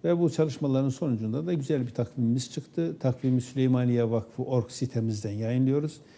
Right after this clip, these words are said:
İsteyen herkes cep telefonuna da indirebiliyor. Dünyanın her yerinde kullanabiliyor. Ve bizim takvimimiz öyle bir, e, takvim oldu ki artık, e, siz, e, bulunduğunuz noktanın namaz vakitlerini bulabiliyorsunuz.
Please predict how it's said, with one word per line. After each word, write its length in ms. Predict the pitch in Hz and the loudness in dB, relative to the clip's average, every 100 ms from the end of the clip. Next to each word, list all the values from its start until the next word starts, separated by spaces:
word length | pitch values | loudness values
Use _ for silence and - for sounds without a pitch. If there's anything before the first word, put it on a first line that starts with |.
| - - - | -20 -14 -6
İsteyen 340 | 135 - 147 | -4 2 4
herkes 480 | 147 139 139 127 - | 4 4 2 0 0
cep 200 | 147 139 | -2 0
telefonuna 520 | 123 113 - 117 107 | 0 0 -2 -2 -2
da 80 | 107 | -2
indirebiliyor. 680 | 147 123 104 98 104 127 185 - - 143 | -2 0 -2 -6 -4 -4 -4 -8 -8 0
Dünyanın 280 | 131 127 | 2 2
her 140 | 135 160 | 2 0
yerinde 300 | 110 104 104 | -2 -4 -8
kullanabiliyor. 760 | - 117 107 104 101 113 165 - - - - - - 147 | -6 -4 -4 -6 -6 -4 -4 -6 -18 -20 -20 -20 -4 0
Ve 80 | |
bizim 200 | 147 160 | 2 2
takvimimiz 460 | 135 135 - 143 135 | 0 -2 0 0 2
öyle 240 | 143 139 | 2 2
bir, 160 | 123 113 | 2 0
e, 460 | - - 127 123 127 | -4 -10 -4 -4 -2
takvim 400 | 135 123 131 135 | -2 0 2 2
oldu 240 | 131 123 | 2 0
ki 240 | 117 - 160 | -2 -2 0
artık, 420 | 123 - 135 - | 0 -2 -6 -4
e, 220 | 123 123 | -4 -4
siz, 640 | 120 - 139 135 - - - - - - - - - 127 | -6 0 2 2 -2 -14 -20 -20 -20 -20 -20 -20 -12 -4
e, 40 | 117 113 131 110 - | -2 -2 -6 -10 -2
bulunduğunuz 600 | 131 151 151 143 151 160 131 | 4 8 8 8 6 4 4
noktanın 580 | 135 - 135 156 117 | 2 2 4 6 4
namaz 340 | 107 107 95 - | 2 -4 -4 -6
vakitlerini 680 | 101 - - 107 101 98 107 | -10 -10 -8 -6 -6 -8 -4
bulabiliyorsunuz. 840 | 107 98 98 95 95 - 156 | -4 -4 -6 -8 -10 -8 -8